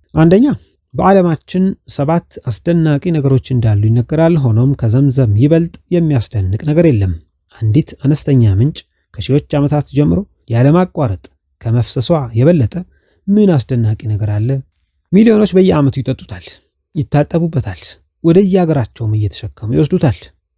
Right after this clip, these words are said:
በጠርሙስ እየታሸገ በገፍ ይጠጣል፣ ግን ቅንጣት ታክል አይጎልም። ይሄ በረካ እንጂ ምን ሊሰኝ ይችላል? ሁለተኛ፣ የዘምዘምን ውሃ ለሚጠጡ ሰዎች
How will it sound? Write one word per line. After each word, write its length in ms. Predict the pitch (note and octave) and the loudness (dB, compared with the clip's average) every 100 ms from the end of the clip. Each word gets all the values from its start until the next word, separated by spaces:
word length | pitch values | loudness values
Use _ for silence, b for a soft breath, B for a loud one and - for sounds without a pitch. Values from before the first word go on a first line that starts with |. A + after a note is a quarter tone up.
| _ | _
በጠርሙስ 440 | B2 C3 D#3 G#3+ - | -6 -2 0 0 0
እየታሸገ 600 | C#3 D3+ F3+ F3+ - G3 B3+ _ _ _ | 0 0 0 -4 -6 -8 -10 _ _ _
በገፍ 360 | G#3 G3+ A#2 - | 0 2 2 0
ይጠጣል፣ 500 | D3+ - F3 - F2 - - _ - - - | -4 -4 -4 -8 -12 -16 -20 _ -20 -16 -4
ግን 200 | G#2+ D3+ - _ _ - | -2 -2 -4 _ _ -6
ቅንጣት 460 | B2 A#2 - C3+ - | 0 0 0 -4 -4
ታክል 340 | C3 - - | -8 -8 -4
አይጎልም። 440 | E3 D#3 D3 F#2+ E2 _ _ _ _ _ _ | 0 2 2 0 -4 _ _ _ _ _ _
ይሄ 120 | A#2+ G#2+ - _ _ _ | -4 -2 -2 _ _ _
በረካ 280 | B2 D#3 F3 F3 | 2 2 2 0
እንጂ 160 | F3+ C4 E4 | -2 -2 -2
ምን 140 | E4 | 0
ሊሰኝ 320 | C4+ - B2 | -2 -2 -2
ይችላል? 380 | G2+ - F#2+ - - _ _ _ _ - | -2 -6 -12 -12 -20 _ _ _ _ -2
ሁለተኛ፣ 440 | F#3+ D#3 - A2+ G2+ - _ _ B B B - | 2 2 0 -6 -10 -12 _ _ B B B 0
የዘምዘምን 540 | E3+ E3+ G#3 G3+ B3 | 2 4 4 2 2
ውሃ 120 | A3+ G#3+ | 2 2
ለሚጠጡ 440 | G3 D#3 G#3+ F#3+ - | 2 2 2 -2 -4
ሰዎች 360 | F3+ F3 A#3+ | -4 -2 -2